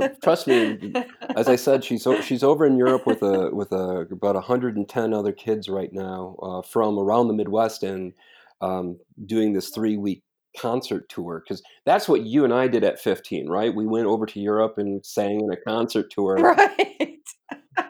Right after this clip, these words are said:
Speaker 1: Okay, yeah.
Speaker 2: I know, I know. Such a different world. My son's going next year with school, and I'm like,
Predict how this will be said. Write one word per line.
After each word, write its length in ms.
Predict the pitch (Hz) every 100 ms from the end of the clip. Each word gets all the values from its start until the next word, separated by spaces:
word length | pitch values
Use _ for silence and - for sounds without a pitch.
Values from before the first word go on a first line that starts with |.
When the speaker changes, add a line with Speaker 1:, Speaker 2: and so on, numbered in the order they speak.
| - -
Speaker 1:
Okay, 260 | - 101 95
yeah. 560 | 92 - - _ - 330 285 262 - _ _ 226
Speaker 2:
I 160 | 214
know, 520 | 196 180 170 160 160 -
I 180 | 190 185
know. 300 | 180 165 165
Such 260 | - 214 240
a 60 |
different 320 | 208 185 175 170
world. 280 | 165 160
My 120 | 165 160
son's 320 | - 170 165
going 280 | 175 170 160
next 360 | 156 - -
year 140 | 156 156
with 180 | 151 -
school, 340 | - 156 156
and 100 | 156
I'm 120 | 156
like, 320 | 156 156 147